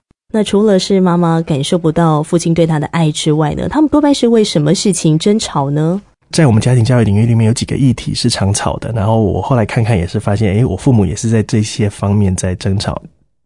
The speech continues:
Speaker 2: 比较核心的钱的使用，呃，因为他们两个出生的家庭不太一样，一个是很传统、很传统的农业家庭。
Speaker 1: 谁是传统农业家庭？
Speaker 2: 爸爸。
Speaker 1: 哦，爸爸。
Speaker 2: 对，非常非常的节省。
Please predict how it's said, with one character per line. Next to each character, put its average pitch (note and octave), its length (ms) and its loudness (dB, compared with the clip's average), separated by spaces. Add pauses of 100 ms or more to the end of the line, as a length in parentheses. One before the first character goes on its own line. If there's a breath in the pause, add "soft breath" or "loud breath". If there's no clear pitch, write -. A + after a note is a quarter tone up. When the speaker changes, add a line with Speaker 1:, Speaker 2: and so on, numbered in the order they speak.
Speaker 2:
比 G#2+ 80 -2
较 A#2+ 180 2
核 G#2+ 180 0
心 A2+ 160 2
的 G2+ 220 0
钱 G2 340 -2
的 G2+ 140 0
使 - 220 -4
用， G#2 280 0 (600)
呃， F#2+ 280 -4
因 A2+ 120 2
为 A#2+ 80 2
他 B2+ 160 -2
们 G#2 300 2
两 G2 260 2
个 G2 360 -6
出 A#2+ 160 0
生 A#2+ 140 2
的 A2 80 4
家 G#2+ 180 0
庭 G#2 140 0
不 F#2 80 -6
太 G#2+ 160 0
一 G2 140 0
样， G2 120 0
一 - 60 0
个 G#2 120 -2
是 G2 260 0
很 G2 260 -4
传 G2+ 260 -2
统、 G#2+ 180 0
很 F#2 160 0
传 G2+ 200 -2
统 G#2 160 0
的 F#2+ 80 -2
农 F#2 200 -2
业 G2+ 120 0
家 F#2 200 -4
庭。 - 220 -8 (220)
Speaker 1:
谁 A3 240 0
是 B3+ 140 0
传 F3+ 260 0
统 F3+ 160 2
农 E3+ 180 4
业 F3+ 120 2
家 E3 220 -2
庭？ - 200 -8
Speaker 2:
爸 - 0 -
爸。 E3 80 0
Speaker 1:
哦， F3 40 0
爸 A#3 240 0
爸。 D#3 220 -2
Speaker 2:
对， G2+ 160 -2
非 C3+ 180 2
常 B2 160 4
非 G#2+ 140 2
常 G#2+ 140 2
的 F#2+ 120 2
节 G2 220 0
省。 - 240 -2